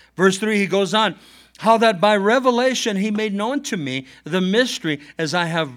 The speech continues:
briefly written to you already." If you go to the book of Galatians and you study it, Paul tells us that for three years after he came to saving grace,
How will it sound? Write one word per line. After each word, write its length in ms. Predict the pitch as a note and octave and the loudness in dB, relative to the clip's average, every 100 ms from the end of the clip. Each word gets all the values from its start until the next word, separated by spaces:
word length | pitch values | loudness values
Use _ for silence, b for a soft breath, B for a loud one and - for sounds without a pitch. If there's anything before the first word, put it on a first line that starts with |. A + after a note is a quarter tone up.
| A#2+ b b | -20 b b
briefly 560 | A#2 D3+ G3 G3 F#3+ D#3+ | -8 -2 -2 -2 -6 -6
written 440 | C3+ F3+ E3 E3 | -6 -8 -8 -12
to 140 | - C#3 | -12 -10
you 240 | B2+ D3+ | -10 -10
already." 720 | D3+ D#3+ E3+ F#3+ G3 B2 G2 _ _ _ _ _ _ _ _ - | -12 -16 -14 -16 -16 -18 -20 _ _ _ _ _ _ _ _ -18
If 80 | A#2 | -12
you 80 | C3+ | -4
go 140 | D3+ | -4
to 60 | D3+ | -2
the 100 | C#3+ | -4
book 180 | D3+ D#3 | -6 -6
of 100 | D3 | -6
Galatians 680 | D3 D#3 F#3 - D#3 B2+ | -2 -2 -2 -4 -8 -8
and 140 | C#3 C#3+ | -10 -8
you 120 | D#3+ | -8
study 440 | - - G#3 A3+ | -10 -10 -12 -12
it, 140 | G2 - _ _ _ _ _ _ _ _ _ - | -16 -20 _ _ _ _ _ _ _ _ _ -8
Paul 220 | E3 E3+ | -4 -4
tells 440 | F3+ F#3+ A3+ D3 | -4 -4 -4 -4
us 160 | F3 D#3 | -6 -4
that 180 | F#3 F3+ | -4 -4
for 160 | F3+ | -8
three 400 | D#3+ D#3+ F3+ A3 | -8 -8 -6 -4
years 600 | A#3+ F#3+ A#3 C4 G3+ C3+ | -4 -4 -6 -4 -4 -4
after 300 | D#3+ D#3 F3+ | -6 -6 -6
he 180 | D#3 D#3 B B B | -4 -6 B B B
came 300 | G#3+ A#3+ B3 | -8 -6 -6
to 160 | - G3 | -6 -8
saving 460 | - G#3+ G#3+ G#3 | -6 -6 -6 -6
grace, 340 | E3+ A#3 G#3 | -2 -2 -4